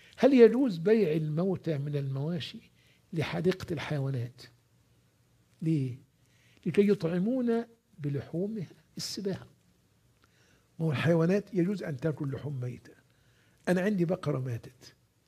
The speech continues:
أديها لحديقة الح-، بدل، بدل ما أديها إلى التراش، أخذ لي فيها قرشين من حديقة الحيوانات. مقبول صوتية ولا غير مقبولة؟ نقول له: "يا، يا رعاك الله، يحرم بالإجماع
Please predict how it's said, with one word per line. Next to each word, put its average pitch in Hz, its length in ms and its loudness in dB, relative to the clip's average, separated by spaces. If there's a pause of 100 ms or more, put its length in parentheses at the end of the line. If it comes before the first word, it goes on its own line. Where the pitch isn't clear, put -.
(160)
أديها 165 420 0
لحديقة 160 540 -2
الح-، - 240 -10
بدل، 180 420 -2
بدل 196 280 2
ما 170 80 -2
أديها 156 400 -4 (180)
إلى 156 80 0
التراش، 139 540 -6 (440)
أخذ 196 200 0
لي 202 140 -2
فيها 160 240 -4
قرشين 180 460 -6 (400)
من 180 120 -4
حديقة 156 360 -2
الحيوانات. 117 520 -10 (640)
مقبول 196 460 -2
صوتية 180 440 -2
ولا 180 300 2
غير 180 200 2
مقبولة؟ 127 760 -8 (640)
نقول 214 280 2
له: 180 240 6
"يا، 165 300 4
يا 175 80 2
رعاك 151 380 -2
الله، 151 320 -6 (440)
يحرم 170 680 -2
بالإجماع 139 800 -6